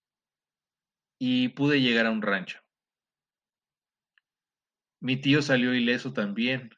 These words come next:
Él me esperaba en aquel rancho. Mi tío no quiso seguir adelante con la milpa, la vendió, se deshizo de ella, por lo que no se supo más acerca de esos chaneques.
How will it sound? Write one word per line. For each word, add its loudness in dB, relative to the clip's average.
Él -4
me 0
esperaba 0
en -4
aquel -8
rancho. -4
Mi -6
tío 2
no 0
quiso -4
seguir -4
adelante -4
con -6
la -8
milpa, -8
la -8
vendió, -4
se -6
deshizo 0
de 0
ella, -10
por -4
lo -2
que -2
no -4
se -6
supo -6
más -4
acerca -4
de -4
esos -14
chaneques. -10